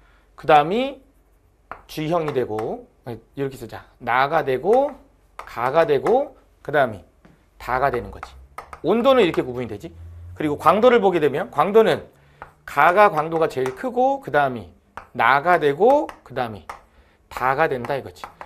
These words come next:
그럼 얘네들이 지금 순서 바뀌었네. 얘네들이 순서 바뀌었네. 그치? 온도가 낮은데 광도가 크네. 그럼 확실한 건, 아, 가가 나보다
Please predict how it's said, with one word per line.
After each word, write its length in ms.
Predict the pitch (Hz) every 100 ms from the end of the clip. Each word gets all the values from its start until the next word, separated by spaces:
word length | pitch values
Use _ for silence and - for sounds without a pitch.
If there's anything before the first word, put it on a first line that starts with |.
| - -
그럼 180 | 254 190
얘네들이 400 | 196 262 247 208
지금 160 | 202
순서 160 | 220 247
바뀌었네. 640 | 139 - 294 165 185 254 - _ - - _ _ _ _ _ _ _ _ -
얘네들이 200 | 185 202
순서 140 | 214
바뀌었네. 540 | 160 156 190 165 208 247
그치? 320 | 208 262 - _
온도가 380 | 160 220 247 262
낮은데 320 | 190 190 208
광도가 340 | 190 147 165 160
크네. 380 | 220 196 220 - _
그럼 180 | - 156
확실한 340 | 196 220 202 196
건, 220 | 240 -
아, 240 | - 113 110
가가 560 | - 127 147 190 - - - _ - - _
나보다 520 | 127 127 147 127 113